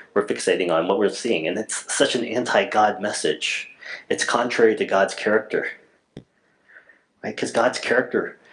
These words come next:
is one of abundance. He wants to take care of you. He's given you what you need. Okay?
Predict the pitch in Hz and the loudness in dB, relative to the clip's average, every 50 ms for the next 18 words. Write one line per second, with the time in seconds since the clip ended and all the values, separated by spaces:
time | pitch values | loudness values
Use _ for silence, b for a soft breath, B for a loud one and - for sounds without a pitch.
0 | B B B B - 107 101 104 107 110 123 139 123 104 101 - - - 143 131 | B B B B -4 -4 -2 0 2 4 4 4 4 2 0 0 -2 -4 -2 0
1 | 123 - - - - 127 127 123 - 131 123 - 123 120 - - 120 127 135 127 | 0 0 -2 -2 -4 -4 -4 -2 -4 -4 -2 -2 -2 -2 -2 0 2 2 2 2
2 | - - - - - 131 117 - - - 139 131 135 139 131 120 - 113 - - | 0 -4 -6 -2 -2 -2 -2 -2 -2 -2 0 2 4 4 4 4 2 -2 -2 -2
3 | 113 107 110 123 123 90 - B B B B B B B B B B _ _ _ | -4 -2 -2 0 0 -2 -2 B B B B B B B B B B _ _ _
4 | _ _ _ _ _ _ _ _ _ _ _ _ _ _ _ _ _ _ _ _ | _ _ _ _ _ _ _ _ _ _ _ _ _ _ _ _ _ _ _ _
5 | _ _ _ - - - 113 113 120 123 123 | _ _ _ -14 -12 -8 -8 -8 -8 -8 -10